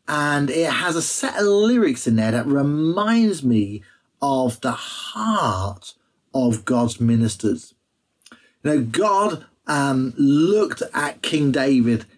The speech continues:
and he saw that that man had a heart after God's own heart. True ministers of the gospel have a heart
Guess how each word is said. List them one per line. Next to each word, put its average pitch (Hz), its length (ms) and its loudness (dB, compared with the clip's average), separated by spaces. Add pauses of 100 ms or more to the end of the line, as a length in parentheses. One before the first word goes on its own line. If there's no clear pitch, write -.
(220)
and 135 180 0
he 139 100 2
saw 139 640 0
that 117 300 -4
that 147 500 -6
man 139 800 -2
had - 440 -6
a 120 160 -2 (400)
heart 127 760 -6 (100)
after 117 340 -2 (180)
God's 127 440 -2
own 117 280 2
heart. 95 680 -10 (1700)
True 240 420 0
ministers 139 1080 -2 (920)
of 120 160 -2
the 123 80 0
gospel 117 540 -2
have 120 260 -2
a 117 180 -4 (360)
heart 110 500 -4